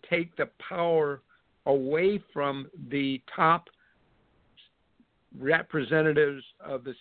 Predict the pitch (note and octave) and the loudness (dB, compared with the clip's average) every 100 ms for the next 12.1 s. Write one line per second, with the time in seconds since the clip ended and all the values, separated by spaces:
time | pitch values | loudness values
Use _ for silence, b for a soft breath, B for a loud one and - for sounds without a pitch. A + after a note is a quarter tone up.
0 | - D#3 D3+ C#3+ - - D3+ C3 A2+ B2+ | -10 -8 -8 -10 -16 -16 -8 -8 -8 -12
1 | - F#3 A#3 F#3+ - B2 B2 D3 - _ | -8 -6 -4 -6 -6 -8 -8 -14 -20 _
2 | _ _ _ _ C#3+ C#3+ - C#3+ - - | _ _ _ _ -4 -4 -4 -6 -6 -2
3 | E3+ D#3 D3 C#3 C3+ C#3 D#3 E3 D#3+ D3 | 2 2 0 -4 -4 -2 0 2 0 -4
4 | - _ - - F#3 A#3+ G3 C3+ C#3 - | -18 _ -20 -2 2 4 4 4 0 -4
5 | _ _ _ _ _ _ A#2+ C3+ A3+ B3 | _ _ _ _ _ _ -2 2 4 2
6 | G3 D#3 C#3+ D3 D#3+ - _ - _ D3+ | -6 -4 -4 -4 -8 -16 _ -20 _ -10
7 | C#3+ E3 E3 D3 B2+ A#2+ C#3 E3+ F#3 _ | -6 -8 -4 -6 -4 -10 -12 -14 -16 _
8 | - C#3+ C3+ F3 G3+ C#4+ G#3+ C#3 A2+ D3+ | -4 -4 -4 -4 -2 0 -2 -6 -8 -12
9 | - _ _ _ _ _ - D#3+ D#3 C#3+ | -18 _ _ _ _ _ -2 0 2 0
10 | D3+ D#3 D#3+ D#3+ - D#3 B3+ - - C3 | 2 2 0 -2 -2 2 2 2 0 0
11 | A#2+ B2+ C3+ D#3+ - C#3+ C3+ B2+ D3+ D3+ | 0 -8 -10 -12 -10 -8 -4 -2 -2 -4
12 | C#3+ | -10